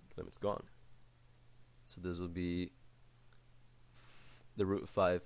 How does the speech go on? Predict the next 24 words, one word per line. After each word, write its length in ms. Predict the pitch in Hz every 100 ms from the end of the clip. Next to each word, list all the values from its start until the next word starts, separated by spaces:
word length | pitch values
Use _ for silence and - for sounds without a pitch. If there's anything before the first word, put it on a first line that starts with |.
| -
plus 500 | 95 95 92 92 - - 95
zero 400 | 90 104 127 165 - - - - - - -
plus 440 | 92 87 85 - - -
root 220 | 92 -
five. 320 | - 95 92 - - - - - - - - - - - - - - -
So 180 | - 104
that's 240 | 98 98 -
gonna 160 | 95
give 180 | 92 90
us 160 | 90 -
one 220 | 95 92 -
over 380 | 131 113 87 143 - - - - - - - -
two 160 | 202
root 240 | 156 87 -
five, 240 | - - - - - - - - - - - - -
because 200 | - 85
it's 60 | -
just 220 | 80 -
root 140 | -
five 200 | - - -
plus 160 | -
root 100 | -
five. 200 | - 107 - - - - - - - - - - -
Then 420 | 107 156 185 185